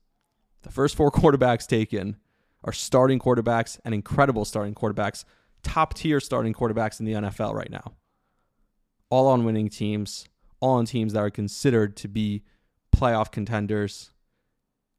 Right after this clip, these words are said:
and maybe even Super Bowl contenders. The Chargers are frauds, but other than that.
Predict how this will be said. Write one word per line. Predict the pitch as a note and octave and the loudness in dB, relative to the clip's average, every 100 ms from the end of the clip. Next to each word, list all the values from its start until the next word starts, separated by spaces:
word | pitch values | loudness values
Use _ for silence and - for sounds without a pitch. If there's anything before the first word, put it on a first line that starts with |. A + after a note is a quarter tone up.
| _ | _
and | A#2 | 2
maybe | A#2 A2+ A2 | 4 4 0
even | G#2+ G2+ | -2 -6
Super | - F#2+ - | -6 -10 -8
Bowl | - | -12
contenders. | - G#2 - - - - - _ _ _ _ _ _ _ _ _ _ _ _ _ _ _ _ _ _ | -12 -12 -12 -14 -16 -16 -20 _ _ _ _ _ _ _ _ _ _ _ _ _ _ _ _ _ _
The | |
Chargers | - A2 G2 G2+ | -6 -4 -6 -10
are | G2+ | -12
frauds, | - - - | -10 -12 -12
but | - - | -12 -12
other | - - | -10 -12
than | - | -14
that. | - - | -14 -16